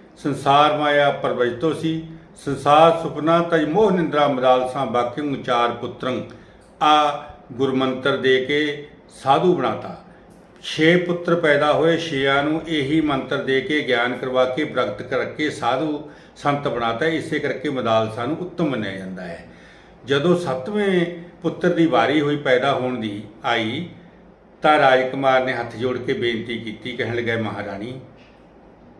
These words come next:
ਮੇਰੀ ਇੱਕ ਬੇਨਤੀ ਮੰਨ, ਮੈਂ ਬੇਨਤੀ ਕਰਨ ਲੱਗਿਆ।" ਕਹਿਣ ਲੱਗੀ, "ਦੱਸੋ ਰਾਜਨ।"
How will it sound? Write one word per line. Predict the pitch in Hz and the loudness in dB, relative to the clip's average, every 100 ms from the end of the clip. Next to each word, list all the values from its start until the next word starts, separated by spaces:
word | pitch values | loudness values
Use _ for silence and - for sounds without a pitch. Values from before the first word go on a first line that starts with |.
| - | -2
ਮੇਰੀ | 147 151 151 | 0 2 0
ਇੱਕ | 147 - 143 127 - - - - 127 | -2 0 0 2 -2 -8 -18 -14 0
ਬੇਨਤੀ | 135 131 110 135 | 0 0 -2 -6
ਮੰਨ, | 113 101 123 147 - - - - - 131 | -6 -6 -6 -8 -14 -20 -20 -20 -10 -2
ਮੈਂ | 135 | 0
ਬੇਨਤੀ | 117 131 131 131 | 2 2 2 -2
ਕਰਨ | 120 110 | -2 -2
ਲੱਗਿਆ।" | 104 101 127 131 | -2 -6 -6 -6
ਕਹਿਣ | - - - 120 | -10 -16 -8 -4
ਲੱਗੀ, | 131 131 | -4 -4
"ਦੱਸੋ | 120 107 - 123 | -4 -4 -4 0
ਰਾਜਨ।" | 123 127 143 143 | 0 0 -8 -12